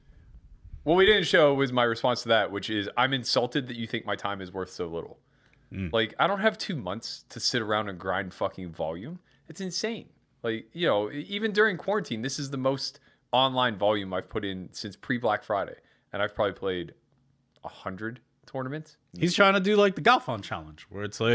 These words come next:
Speaker 1: It's
Speaker 2: you
Speaker 1: not
Speaker 2: know.
Speaker 1: like the Galfond Challenge at all. It's not even close to the
Speaker 2: Yeah.
Speaker 1: Galfond
Speaker 2: Yeah.
Speaker 1: Challenge. <laughs>
Speaker 2: Well, it's not, but, you know,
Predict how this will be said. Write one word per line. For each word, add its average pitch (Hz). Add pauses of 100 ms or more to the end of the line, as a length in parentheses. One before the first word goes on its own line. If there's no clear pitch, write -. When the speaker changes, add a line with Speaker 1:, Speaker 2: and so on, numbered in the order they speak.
(140)
Speaker 1:
It's 113
Speaker 2:
you 123
Speaker 1:
not 160
Speaker 2:
know. 156
Speaker 1:
like 117
the 98
Galfond 92
Challenge 127
at 139
all. 196 (880)
It's -
not 160
even 180
close 214
to 131
the 117
Speaker 2:
Yeah. 110
Speaker 1:
Galfond 151
Speaker 2:
Yeah. 135
Speaker 1:
Challenge. 143
<laughs> -
Speaker 2:
Well, 131
it's 143
not, 95
but, 98
you 123
know, 87